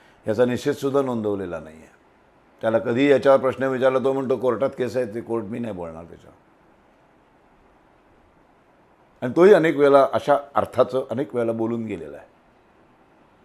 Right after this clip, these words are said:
ह्यांचे नगरसेवक निवडून द्यायला,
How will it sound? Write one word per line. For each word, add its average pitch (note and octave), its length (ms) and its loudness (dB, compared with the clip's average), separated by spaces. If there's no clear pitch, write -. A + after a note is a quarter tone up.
ह्यांचे D3 440 8
नगरसेवक F3+ 720 6
निवडून D3+ 380 0
द्यायला, G#2+ 400 2